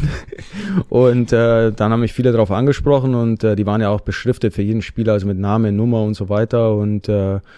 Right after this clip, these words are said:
ja, dann irgendwann war das so ein Selbstläufer und dann haben die einfach zu mir gehört, wie, ja, wie meine Ausrüstung. Also die haben mich meine ganze Karriere auch begleitet dann.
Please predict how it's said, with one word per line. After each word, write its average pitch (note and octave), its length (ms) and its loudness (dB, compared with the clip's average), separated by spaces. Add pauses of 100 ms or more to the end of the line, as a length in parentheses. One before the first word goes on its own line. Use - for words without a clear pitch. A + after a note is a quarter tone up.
(520)
ja, A2+ 300 0
dann G#2 280 -2
irgendwann A2 340 0
war G#2+ 100 -2
das G#2+ 100 -2
so - 80 -6
ein G#2+ 80 -2
Selbstläufer A#2+ 640 0
und A#2 220 -2
dann A2 180 0
haben A2+ 100 2
die A#2 100 0
einfach A2+ 220 -2
zu - 140 -6
mir C#3 160 2
gehört, A2 340 0
wie, A2+ 440 0 (400)
ja, A2+ 180 -6
wie A2+ 100 -2
meine A#2 220 0
Ausrüstung. G#2+ 560 -6
Also G#2 320 -6
die G#2+ 140 -8
haben A2+ 80 -4
mich G#2 120 -4
meine A#2 200 -4
ganze A2+ 200 -6
Karriere A2 380 -2
auch G#2+ 100 -2
begleitet A2 500 -6
dann. F2+ 100 -8